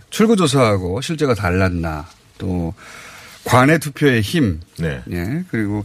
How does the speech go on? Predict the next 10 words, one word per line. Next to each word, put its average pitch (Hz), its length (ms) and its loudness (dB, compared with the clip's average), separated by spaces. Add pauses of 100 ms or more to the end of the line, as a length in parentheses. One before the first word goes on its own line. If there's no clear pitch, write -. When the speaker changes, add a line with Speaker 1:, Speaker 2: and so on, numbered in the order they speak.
(160)
Speaker 1:
지금 185 280 2
그 170 100 0
관외 165 260 2
투표 190 200 -2
가지고 156 240 0
지금 113 360 -2 (680)
뭐 87 140 -10
사전 151 340 0
조작이라고, 90 840 0
Speaker 2:
네. 73 180 0